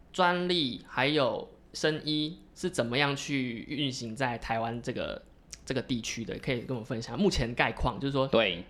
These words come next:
Speaker 1: 嗯。
Speaker 2: 就是，呃，讲一个最直接，就是专利它是一个垄断技术的行为嘛，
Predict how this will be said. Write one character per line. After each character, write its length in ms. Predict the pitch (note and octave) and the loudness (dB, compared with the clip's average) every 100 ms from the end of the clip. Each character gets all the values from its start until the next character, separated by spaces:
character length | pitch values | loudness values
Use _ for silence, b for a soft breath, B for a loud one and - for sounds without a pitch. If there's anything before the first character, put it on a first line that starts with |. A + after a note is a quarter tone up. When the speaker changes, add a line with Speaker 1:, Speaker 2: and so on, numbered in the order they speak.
| - | -10
Speaker 1:
嗯。 200 | B2+ G#2+ A2+ - | -8 -8 -8 4
Speaker 2:
就 160 | F3 D#3+ | 6 6
是， 480 | E3+ D#3 C#3+ B2+ - | 6 4 4 2 2
呃， 320 | A#2 A2+ G#2+ G#2+ - - - | 4 4 2 0 -6 -10 4
讲 240 | A#2+ A#2 | 6 6
一 20 | |
个 140 | C3+ C3 | 4 4
最 220 | D#3 B2 | 4 2
直 160 | G#2 | 2
接， 180 | G#2 A#2 | 4 4
就 100 | A#2 | 4
是 240 | A#2+ B2 A2+ - - - | 2 2 0 -6 -20 0
专 240 | - C3+ C#3 | 4 6 4
利 100 | A#2+ | 4
它 160 | A#2 | 2
是 100 | A#2 | 2
一 40 | A#2+ | 2
个 100 | G#2 | 4
垄 220 | F#2 E2+ | 2 2
断 200 | F#2+ G2+ | 4 4
技 180 | F#2 G2 | 2 0
术 140 | G2+ | 2
的 60 | F2 | 2
行 300 | - E2 E2 | 0 -2 0
为 140 | D#2+ | 0
嘛， 300 | G1+ - - | 0 -2 -4